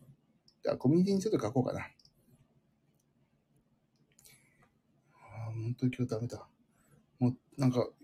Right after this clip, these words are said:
頭クラクラしてきた。ちょっと眠い。あ、眠くなってきた。やばい。まあ、ま-、毎回このパターンだな。ちょっと一回寝ようかな。ちょっと一回横になりたい、本当に。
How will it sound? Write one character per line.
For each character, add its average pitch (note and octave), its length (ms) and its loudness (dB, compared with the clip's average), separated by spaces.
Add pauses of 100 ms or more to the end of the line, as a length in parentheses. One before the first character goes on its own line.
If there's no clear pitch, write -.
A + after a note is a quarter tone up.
(260)
頭 F#3+ 260 2
ク G#3+ 80 6
ラ A3+ 100 12
ク - 80 6
ラ A#2+ 80 8
し - 40 -2
て - 60 -12
き - 40 -8
た。 - 80 -4
ち - 20 -8
ょ - 20 -20
っ - 240 -20
と C#3+ 60 4
眠 D3+ 360 12
い。 - 140 4 (1000)
あ、 E3 60 0
眠 F3 280 10
く A#3 80 10
な A#3 60 8
っ A#3+ 40 6
て - 60 -4
き F#3 80 0
た。 E3 60 8
や C#3 140 10
ば D3+ 120 12
い。 - 80 6 (840)
ま C3+ 160 2
あ、 B2 160 0
ま-、 C#3 200 4
毎 D#3 200 4
回 G3 120 8
こ F#3+ 120 4
の F3+ 80 10
パ F3 120 6
タ E3+ 60 6
ー D#3+ 40 8
ン C#3 40 6
だ G#2+ 80 4
な。 F2+ 180 -4 (1300)
ち - 80 -12
ょ - 20 -20
っ - 20 -12
と - 60 -4
一 F#3 60 0
回 G#3+ 140 8
寝 F3+ 100 12
よ C4 80 12
う C#4 40 8
か F3+ 80 12
な。 A#2 200 6 (2500)
ち - 120 6
ょ C4 40 8
っ - 40 4
と G3+ 60 6
一 F#3 80 6
回 G3 140 6
横 F3 200 8
に G#3+ 80 4
な G#3+ 80 6
り G3+ 60 4
た G#3 100 6
い、 F3 40 8
本 D3 160 6
当 C3+ 80 8
に。 C3+ 120 8